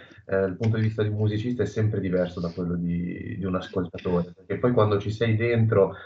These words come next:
hai delle percezioni che l-, cioè, lo tocchi con mano, e secondo me, ecco, il, il rock, il pop rock, quello che facciamo noi,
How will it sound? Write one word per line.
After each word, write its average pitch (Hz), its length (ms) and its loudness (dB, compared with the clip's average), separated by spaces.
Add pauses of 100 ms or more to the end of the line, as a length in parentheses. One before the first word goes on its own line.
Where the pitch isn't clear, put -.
(100)
hai 95 160 4
delle 95 200 2
percezioni 98 680 0
che 87 200 4
l-, 87 180 -2 (200)
cioè, 98 140 2
lo 98 80 6
tocchi 110 220 0
con 98 180 2
mano, 104 240 6
e - 20 -2
secondo 92 280 -4
me, 104 160 2
ecco, 92 180 0
il, 87 80 0
il 90 400 2
rock, 104 360 4
il 82 340 2
pop 101 200 2
rock, 95 360 4
quello 98 200 0
che 98 100 0
facciamo 101 320 0
noi, 107 260 4